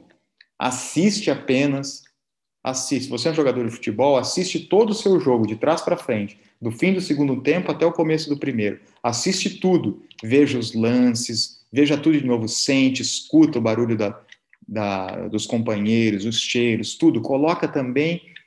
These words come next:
todas as cores e todas as sensações possíveis nessa lembrança. Torne a lembrança o mais colorida que ela puder, que ela puder ser.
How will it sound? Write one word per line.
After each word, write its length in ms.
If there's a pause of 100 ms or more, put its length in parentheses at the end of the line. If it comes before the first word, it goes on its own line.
(400)
todas 320
as 180
cores 460
e 140
todas 280
as 120
sensações 580
possíveis 880 (500)
nessa 280
lembrança. 560 (340)
Torne 240
a 40
lembrança 500
o 40
mais 280
colorida 520
que 140
ela 160
puder, 360
que 140
ela 140
puder 340
ser. 380